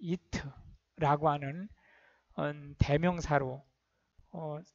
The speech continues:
대체해서 쓰고, 어, 종속절, 즉 명사절을 뒤로 보내는 그러한, 음, 그 활용을 하는 경우가,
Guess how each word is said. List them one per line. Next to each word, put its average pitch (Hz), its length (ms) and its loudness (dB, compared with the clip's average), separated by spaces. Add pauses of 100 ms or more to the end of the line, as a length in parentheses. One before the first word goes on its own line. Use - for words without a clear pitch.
(280)
대체해서 156 600 4
쓰고, 165 640 -6 (720)
어, 156 320 -6
종속절, 143 1120 2 (140)
즉 147 320 4 (580)
명사절을 143 960 2 (180)
뒤로 226 500 6
보내는 135 440 4 (580)
그러한, 208 520 2 (680)
음, 147 520 -4 (840)
그 139 180 0
활용을 139 1120 2
하는 151 460 -4
경우가, 143 680 -4